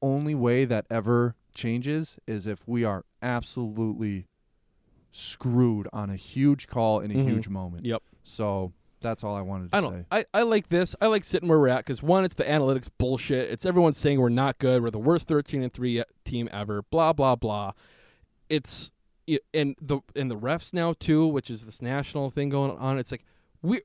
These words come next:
Speaker 2: we're the fucking Patriots right now.
Speaker 1: Yeah.
Speaker 2: Nobody, nobody wants us to win.
Speaker 1: Everybody hates us,
Speaker 2: Everyone's
Speaker 1: yep.
Speaker 2: rooting against us. Are we as good? Are we a dynasty? No.
Speaker 1: Soon, though.
Speaker 2: Yeah,
Speaker 1: Ooh.
Speaker 2: maybe.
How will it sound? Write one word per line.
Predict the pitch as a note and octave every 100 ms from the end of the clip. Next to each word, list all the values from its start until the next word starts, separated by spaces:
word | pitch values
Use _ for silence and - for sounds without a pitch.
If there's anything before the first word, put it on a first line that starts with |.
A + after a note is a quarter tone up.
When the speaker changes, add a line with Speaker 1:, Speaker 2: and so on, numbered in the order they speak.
| -
Speaker 2:
we're | A#3+
the | C4
fucking | - G#3 - D3+
Patriots | - F3 - C#3 G2 -
right | G#2
now. | - G2+ F#2 -
Speaker 1:
Yeah. | G2+ G2+
Speaker 2:
Nobody, | A3+ C4+ A3+ F3+ -
nobody | B2+ C3+ F#3 A3+
wants | G#3+ D3 E3+ G3+
us | B2+ -
to | B2
win. | A#2
Speaker 1:
Everybody | A#2 B2 A#2
hates | A2+ G#2+
us, | A2+
Speaker 2:
Everyone's | F#3 A#3 A3+ C3+
Speaker 1:
yep. |
Speaker 2:
rooting | D#3 F#3+
against | D#3+ D3 F3+ C3+
us. | B2 - - _ -
Are | C3+
we | C#3
as | C3
good? | G#2+ D3+
Are | F3
we | B2+
a |
dynasty? | B2 C#3+ - A#3 - _ -
No. | B2+ G#2+ G2 E2+ E3 -
Speaker 1:
Soon, | - - A2+ A2+
though. | F2 F#2+ _
Speaker 2:
Yeah, | D3+
Speaker 1:
Ooh. | C4+ C3 E2+
Speaker 2:
maybe. | A2+ C#3 A#3+ D#3+ C3